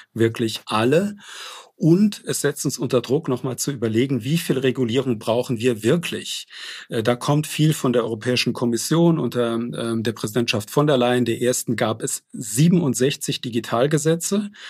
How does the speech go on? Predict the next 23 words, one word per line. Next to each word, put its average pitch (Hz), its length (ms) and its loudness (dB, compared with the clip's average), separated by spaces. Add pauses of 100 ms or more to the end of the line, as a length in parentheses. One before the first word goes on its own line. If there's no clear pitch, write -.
(200)
Unter 123 240 2
der 117 120 0
letzten 120 360 0
Juncker 139 420 2
waren's 117 300 -4
dreiundvierzig. 123 1300 0
In 120 140 2
den 117 200 2
U 127 120 2
S 117 240 -2
A 131 300 0
gab's 120 280 -4
in 120 80 -2
der 110 120 -2
Zwischenzeit - 680 -2
genau 120 380 0
zwei 127 420 -2
Präsidialerlasse, 117 1040 -2
die 107 80 -4
sind 117 160 0
mittlerweile 110 460 -2
wieder 107 200 -2
abgeschafft. - 600 -6